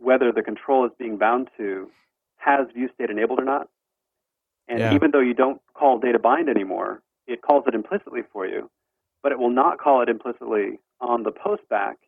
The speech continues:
Speaker 1: if view state has been enabled on the control. But if view state is, state has been disabled on the control, it will automatically do, it, it will automa-, you know,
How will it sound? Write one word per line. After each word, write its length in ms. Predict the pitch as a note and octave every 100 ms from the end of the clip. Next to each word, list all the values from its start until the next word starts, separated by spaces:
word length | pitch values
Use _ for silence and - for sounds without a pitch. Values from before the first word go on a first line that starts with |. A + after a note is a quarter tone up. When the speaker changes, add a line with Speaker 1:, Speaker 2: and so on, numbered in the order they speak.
| _
Speaker 1:
if 180 | D#4+ E4+ -
view 140 | B2 C3
state 140 | - A#2
has 100 | A2
been 100 | A#2
enabled 240 | A2+ A2+
on 60 | G#2+
the 80 | G2+
control. 460 | G#2+ - A2+ - _ _ _ _ _ _ _ _
But 80 | C3
if 60 | A#2
view 160 | D3 C#3+
state 160 | C#3
is, 80 | F3 - _ - -
state 140 | - C3
has 80 | A#2
been 160 | A2
disabled 440 | G#2 C3+ D3+ C3+ C3+
on 80 | C3
the 60 |
control, 500 | B2+ - C3+ C3 C#3 _ _ _ _ _ _
it 140 | B2 A2+
will 520 | B2 C3+ B2 A#2 - _ _ _ _
automatically 500 | C3 A#2 A#2 A2+ - A2
do, 220 | A2+ A2
it, 160 | A#2 A#2+
it 80 | C3 -
will 100 | A#2
automa-, 200 | A#2 A#2
you 80 | A2
know, 200 | G#2 G2+